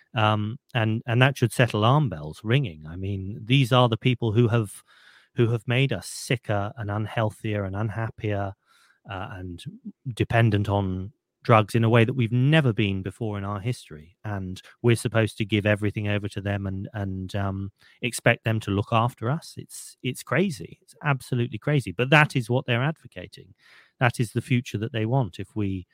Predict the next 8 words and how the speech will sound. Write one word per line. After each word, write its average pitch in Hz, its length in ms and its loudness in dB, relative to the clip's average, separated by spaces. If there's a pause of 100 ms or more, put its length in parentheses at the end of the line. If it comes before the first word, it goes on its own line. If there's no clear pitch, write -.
(600)
if - 240 -6
we 104 360 -4
end 101 300 0
up 101 320 -2 (1200)
totally 104 360 -2
giving 98 360 -6
up, - 240 -10 (320)
uh, 90 460 -8